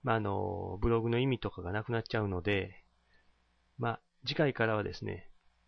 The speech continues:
テクニックやノウハウも織り交ぜながらですね、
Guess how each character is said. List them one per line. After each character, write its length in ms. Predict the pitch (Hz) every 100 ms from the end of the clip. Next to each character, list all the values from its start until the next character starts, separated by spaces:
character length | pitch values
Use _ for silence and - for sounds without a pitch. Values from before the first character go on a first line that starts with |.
| _ _
テ 120 | - 117
ク 140 | 117
ニ 120 | 104
ッ 20 | -
ク 140 | -
や 200 | 98 87
ノ 160 | 101 123
ウ 20 |
ハ 160 | 101 95
ウ 80 | 90
も 260 | 82 85 - - -
織 200 | - 98
り 60 | 107
交 160 | 101 98
ぜ 100 | 104
な 160 | 110
が 80 | 127
ら 120 | 131
で 120 | 107
す 120 | - 104
ね、 240 | 95